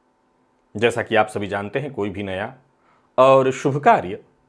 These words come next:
जिस कार्य से चिरकाल तक लाभ लेना हो, ऐसे प्रत्येक कार्य को अभिजित मुहूर्त में प्रारंभ करना चाहिए। ये अभिजित मुहूर्त हरि को अति प्रिय है।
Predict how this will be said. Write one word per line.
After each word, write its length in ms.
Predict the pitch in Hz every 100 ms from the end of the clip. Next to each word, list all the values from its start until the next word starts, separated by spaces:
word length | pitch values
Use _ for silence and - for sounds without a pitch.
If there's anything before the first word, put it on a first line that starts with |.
| -
जिस 280 | 131 247 247
कार्य 300 | - 175 196
से 200 | 196 226
चिरकाल 500 | 220 - 160 196 214
तक 300 | 196 - - _ -
लाभ 280 | 123 175 127
लेना 240 | 107 95
हो, 260 | 85 95 - _ _ _ _ -
ऐसे 360 | 175 180 185 254
प्रत्येक 600 | - 180 - 208 226 -
कार्य 240 | 214 147
को 440 | - 87 98 - _ _ -
अभिजित 560 | 151 180 165 202 262 - -
मुहूर्त 420 | 147 180 208 -
में 340 | 104 92 98 _ _ _
प्रारंभ 380 | - 160 165 143
करना 260 | 139 151 160
चाहिए। 360 | 160 139 160
ये 360 | 180 147 156 -
अभिजित 540 | 143 170 170 185 240 _ -
मुहूर्त 680 | 147 220 98 - 123 123 _ _ _ -
हरि 220 | 180 254
को 120 | 247
अति 200 | 151 156
प्रिय 540 | 180 _ 214 240 123 65
है। 200 | -